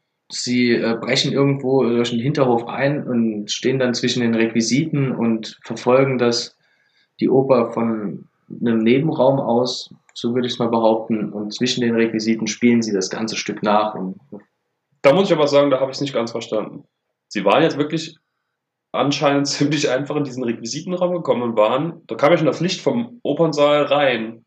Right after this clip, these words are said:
Speaker 2: Also sie waren ja quasi nur die Tür weg.
Speaker 1: Jetzt versch-, lass doch einfach die Romantik
Speaker 2: Hätte man sich ja
Speaker 1: Romantik
Speaker 2: nicht können
Speaker 1: sein.
Speaker 2: durchquetschen durch diesen Spalt.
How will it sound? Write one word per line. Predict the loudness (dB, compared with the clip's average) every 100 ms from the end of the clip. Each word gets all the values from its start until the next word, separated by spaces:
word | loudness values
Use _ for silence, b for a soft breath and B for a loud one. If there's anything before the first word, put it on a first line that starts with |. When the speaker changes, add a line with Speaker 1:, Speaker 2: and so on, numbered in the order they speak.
| _
Speaker 2:
Also | -14 -2
sie | 2
waren | 2
ja | 2
quasi | 0 2 2
nur | 0
die | -2
Tür | -2 0
weg. | -2 -4 -12
Speaker 1:
Jetzt | -14 -12
versch-, | -12 -12 -14
lass | -12 -12
doch | -14 -12
einfach | -10 -10 -12
die | -12
Romantik | -10 -8 -6 -8 0
Speaker 2:
Hätte | 2 4
man | 4 2
sich | 4
ja | 2
Speaker 1:
Romantik | 4 2
Speaker 2:
nicht |
können | 2 4
Speaker 1:
sein. | 4
Speaker 2:
durchquetschen | 4 2 2 2 0 -4
durch | -4 -6
diesen | -8 -6 -6
Spalt. | -2 -2 -2 -6 -10